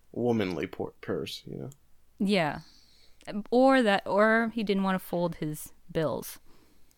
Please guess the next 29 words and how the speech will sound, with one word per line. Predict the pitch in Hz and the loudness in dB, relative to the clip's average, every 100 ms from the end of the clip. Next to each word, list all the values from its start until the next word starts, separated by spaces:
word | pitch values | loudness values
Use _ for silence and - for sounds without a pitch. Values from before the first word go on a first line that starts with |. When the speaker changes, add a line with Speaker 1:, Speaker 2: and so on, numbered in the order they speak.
| - | -14
Speaker 2:
He | - | -6
wanted | 175 175 160 | -2 -2 0
Speaker 1:
Very | 117 98 | 0 0
Speaker 2:
to | - | -2
Speaker 1:
true. | 107 | -2
Speaker 2:
keep | 98 104 | -2 -2
them | 175 | -4
in | 165 | -4
pristine | - 170 - 165 160 | -6 -8 -6 -6 -4
condition. | 165 151 - 160 - - - - | -4 -6 -6 -10 -10 -14 -16 0
Also, | 240 262 254 247 240 - - - - - - | 2 4 4 4 4 0 -12 -20 -20 -20 -2
uh, | 196 196 196 196 185 - - 185 | 2 4 4 4 4 0 -8 -10
he, | - 226 - | -8 -2 2
I | 262 | 2
don't | 466 - | 0 4
think | 277 | 4
he's | 262 247 | 4 2
the | 226 | 0
type | - 180 | -2 -2
of | 185 | -2
guy | 170 165 | -2 -2
that | 175 175 - - | 0 -2 -4 -8
keeps | 185 - | -8 -6
his | 170 160 | -6 -4
wallet | 160 170 | -4 -4
in | 170 | -4
his | 170 | -6
back | - - | -4 -6
pocket. | - - - - | -6 -8 -6 -10